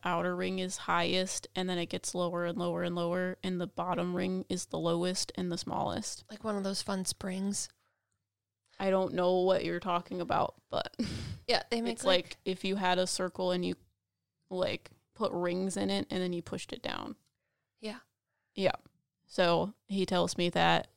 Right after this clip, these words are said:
Speaker 1: certain human ideas fall heavier than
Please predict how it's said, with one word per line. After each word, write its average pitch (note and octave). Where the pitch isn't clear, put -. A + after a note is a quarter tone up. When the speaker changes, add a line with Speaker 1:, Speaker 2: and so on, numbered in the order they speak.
Speaker 1:
certain F3+
human F3
ideas F3
fall F#3
heavier F3
than F#3